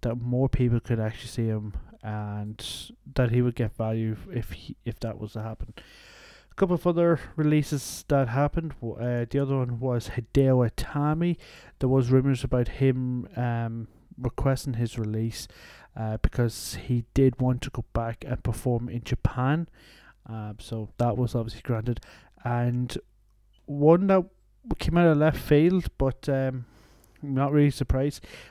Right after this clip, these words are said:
was T J P or T J Perkins, as some people may recognise him as. Um, he was the first ever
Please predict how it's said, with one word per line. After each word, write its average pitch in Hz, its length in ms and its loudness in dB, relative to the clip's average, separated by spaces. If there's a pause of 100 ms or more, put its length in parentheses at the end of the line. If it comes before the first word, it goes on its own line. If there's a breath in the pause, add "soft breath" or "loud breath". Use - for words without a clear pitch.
(120)
was 131 220 0
T - 220 0
J 139 200 4
P 156 360 2
or 131 180 0
T 135 260 -2
J 127 200 -2
Perkins, 170 680 -2 (640 loud breath)
as 120 120 -6
some 123 220 -4
people 123 240 -6
may 120 160 -2
recognise 123 540 -4
him 135 180 -4
as. 135 280 -4 (240)
Um, 127 440 -2 (1120)
he 143 380 0
was 131 580 -2
the 127 220 -4
first - 580 2
ever 123 400 0